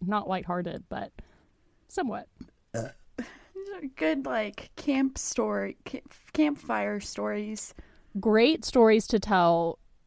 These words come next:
Speaker 1: during, around the campfire for Halloween. So you're welcome. I got you prepared. But yeah, definitely check it out. I'll have the links down below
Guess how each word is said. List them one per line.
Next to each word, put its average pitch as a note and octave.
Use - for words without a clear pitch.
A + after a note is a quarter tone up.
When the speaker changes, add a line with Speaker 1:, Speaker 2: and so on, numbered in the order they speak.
Speaker 1:
during, G3+
around G3+
the A3
campfire F3
for F3
Halloween. D#3+
So G3+
you're F#3
welcome. G#3
I E3+
got E3
you F#3
prepared. C3
But F#3+
yeah, F3+
definitely C#4+
check A3+
it G3
out. F#3+
I'll G#3+
have A#3+
the G3+
links F#3
down F#3
below E3+